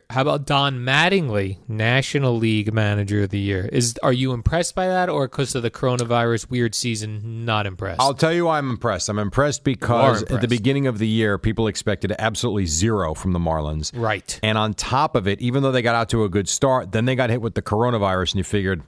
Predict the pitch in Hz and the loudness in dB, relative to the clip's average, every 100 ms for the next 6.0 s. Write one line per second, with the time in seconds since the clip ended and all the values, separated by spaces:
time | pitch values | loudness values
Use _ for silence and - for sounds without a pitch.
0 | - 85 87 87 87 71 - _ - 151 | -14 -4 -4 -2 -6 -8 -16 _ 2 4
1 | 120 147 139 123 147 123 120 135 123 151 | 4 2 2 0 0 0 0 2 2 4
2 | 113 104 113 107 98 110 104 - 123 110 | 2 -2 -2 -2 -2 -10 -10 -6 -2 2
3 | 165 143 175 180 104 151 185 127 95 - | 2 2 2 2 0 2 2 0 -2 0
4 | 117 175 104 82 85 80 90 127 - 156 | 0 2 0 -2 -2 0 0 0 2 2
5 | 147 180 208 180 - 170 165 165 165 | 2 2 2 0 0 2 2 2 0